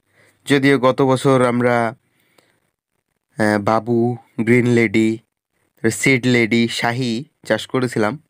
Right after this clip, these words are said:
কিন্তু টপ লেডি চাষ করা হয় নাই। So, এই বছর টপ লেডি চাষ করতেছি।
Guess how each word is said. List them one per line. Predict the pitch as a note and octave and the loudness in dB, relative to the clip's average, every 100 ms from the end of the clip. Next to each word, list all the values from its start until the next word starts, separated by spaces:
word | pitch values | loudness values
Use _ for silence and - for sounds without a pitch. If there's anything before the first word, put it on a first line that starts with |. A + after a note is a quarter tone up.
| _ _ | _ _
কিন্তু | _ A#2 | _ -6
টপ | - B2+ - | -2 -2 0
লেডি | C#3 C3 | -2 0
চাষ | B2+ B2 | -2 -2
করা | B2+ A#2 | -2 -2
হয় | B2 A#2+ | -2 -2
নাই। | G2+ D3+ - _ _ _ _ _ _ - | -2 -6 -14 _ _ _ _ _ _ -4
So, | - A#2 - | -2 -2 -2
এই | - A#2+ | -2 2
বছর | A#2+ A#2 B2+ A#2 - - | 0 0 0 0 -4 -4
টপ | A#2+ C3 | -2 0
লেডি | C3 B2 | 0 0
চাষ | A#2+ A2 | 0 -2
করতেছি। | - A2 - A#2 A2+ | -6 -8 -4 -4 -4